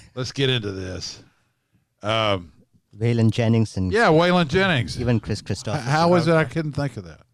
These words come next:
Speaker 3: Okay.
Speaker 1: So the, the market kinda ended on a, the quarter ended on a high note.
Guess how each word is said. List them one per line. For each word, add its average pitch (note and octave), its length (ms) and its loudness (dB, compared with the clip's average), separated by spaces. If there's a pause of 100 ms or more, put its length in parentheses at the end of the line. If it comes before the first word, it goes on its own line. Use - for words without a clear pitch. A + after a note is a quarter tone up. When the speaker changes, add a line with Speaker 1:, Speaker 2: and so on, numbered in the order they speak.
(460)
Speaker 3:
Okay. A#2 300 -12 (2250)
Speaker 1:
So E3+ 200 2
the, D3+ 200 2
the C3 160 -6
market D#3+ 460 2 (920)
kinda D3+ 240 4
ended C#3 300 4
on B2 260 4
a, - 20 -6
the G#2 280 2
quarter D#3 680 4
ended A#2+ 280 2
on A2+ 140 4
a G#2 80 2
high C3 280 2
note. G#2+ 380 4